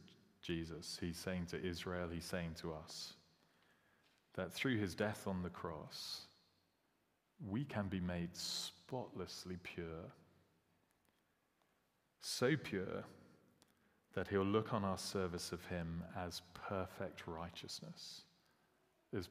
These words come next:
pure as the finest silver or gold in the world, that you and I, despite all of our failings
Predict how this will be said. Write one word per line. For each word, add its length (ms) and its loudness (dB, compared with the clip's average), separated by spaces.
pure 320 4
as 140 2
the 80 0
finest 920 2
silver 420 4
or 60 4
gold 420 4
in 100 2
the 80 2
world, 580 -4
that 100 0
you 200 8
and 100 8
I, 200 4
despite 440 2
all 140 6
of 120 2
our 100 2
failings 880 -4